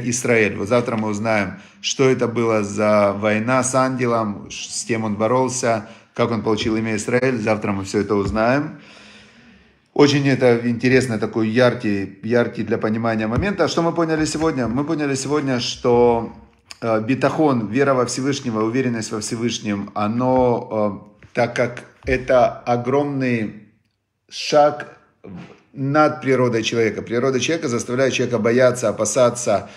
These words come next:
Инстинкт самосохранения заставляет постоянно опасаться, быть всё время на таком страхе, на измене, что будет завтра. Копить, э, бояться чёрного дня, там, и так далее. Но это всё иллюзия, и это всё последствия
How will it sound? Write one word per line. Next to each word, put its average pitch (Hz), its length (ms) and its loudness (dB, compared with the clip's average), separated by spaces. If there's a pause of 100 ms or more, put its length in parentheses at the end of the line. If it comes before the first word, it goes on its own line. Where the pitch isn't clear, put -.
(160)
Инстинкт 127 400 -4
самосохранения 139 720 2
заставляет 135 680 0 (220)
постоянно 143 360 2
опасаться, 120 580 2
быть 98 220 -4
всё 113 160 -2
время 117 260 -2
на 110 120 -2
таком 104 320 -6
страхе, 117 420 2
на 98 160 -2
измене, 113 340 -2
что 107 160 -4
будет 104 280 -2
завтра. 104 400 0 (300)
Копить, 123 600 0
э, 107 240 0 (300)
бояться 117 720 0
чёрного 117 480 0
дня, 117 400 2
там, 110 200 -4
и 110 40 -4
так 110 180 0
далее. 92 320 -2
Но 113 80 -2
это 139 160 0
всё 127 420 0
иллюзия, 120 760 -2
и 120 280 2 (400)
это 113 180 0
всё 135 160 0
последствия 120 960 0